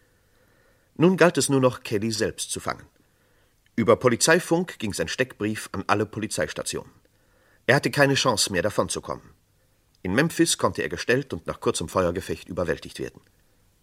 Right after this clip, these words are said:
Beats hatte seine Arbeit getan. Die Kidnapper waren dingfest gemacht worden.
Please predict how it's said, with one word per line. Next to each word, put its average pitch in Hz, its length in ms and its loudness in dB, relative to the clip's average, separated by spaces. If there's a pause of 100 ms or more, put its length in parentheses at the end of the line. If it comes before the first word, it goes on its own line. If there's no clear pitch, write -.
(140)
Beats - 520 -2
hatte 98 300 -2
seine 78 320 -4
Arbeit 85 340 -4
getan. - 320 -6 (720)
Die - 60 -6
Kidnapper 113 680 0
waren 92 260 0
dingfest - 460 -10
gemacht 69 240 -14
worden. 64 260 -10